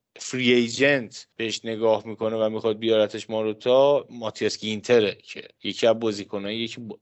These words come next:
این سبک فوتبال اینتر بسیار همخونی داره و ایجنتش هم ایجنت هاکانه، باشگاه رابطه خوبی باش داره و به نظر می‌رسه خرید بعدی آزاد اینتره که فصل بعد به تیم اضافه می‌شه. این در شرایطیه که خب ما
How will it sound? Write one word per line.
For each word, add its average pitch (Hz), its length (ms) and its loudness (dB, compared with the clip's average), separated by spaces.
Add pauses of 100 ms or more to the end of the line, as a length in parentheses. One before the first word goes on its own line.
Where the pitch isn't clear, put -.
این 165 240 0
سبک 120 440 2
فوتبال 110 440 -2
اینتر 110 300 0
بسیار 127 520 4
همخونی 113 640 -4
داره 95 260 -4
و - 140 -20 (220)
ایجنتش 117 560 -4
هم 127 100 0
ایجنت 117 420 -6
هاکانه، 139 840 0 (100)
باشگاه 113 480 0
رابطه 110 380 2
خوبی 160 300 -4
باش 156 260 4
داره 151 280 4
و 135 140 6
به 123 220 4
نظر 120 400 6
می‌رسه 143 640 0 (100)
خرید 123 420 2
بعدی 110 640 2 (500)
آزاد 117 560 4
اینتره 101 520 -6
که 90 140 -18
فصل 101 360 -4
بعد 95 200 -2
به 87 100 -12
تیم 98 200 -16
اضافه 92 380 -10
می‌شه. 90 280 -12
این 107 100 -8
در 110 180 4
شرایطیه 110 580 0
که 113 140 -12
خب 110 220 -4
ما 120 300 2